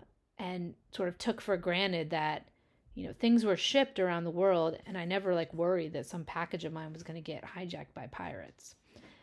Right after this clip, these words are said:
And the U S military, the Navy specifically, really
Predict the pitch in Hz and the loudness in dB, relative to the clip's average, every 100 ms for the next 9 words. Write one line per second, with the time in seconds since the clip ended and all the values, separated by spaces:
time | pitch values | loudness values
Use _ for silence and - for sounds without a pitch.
0 | - 214 190 190 247 247 247 240 233 185 | -14 -8 -4 6 8 8 6 4 4 4
1 | 170 170 185 175 180 180 - 196 185 180 | 2 2 0 -2 -4 -8 -4 -4 -2 0
2 | 170 165 - _ - 196 196 180 | 2 0 -6 _ -2 2 4 2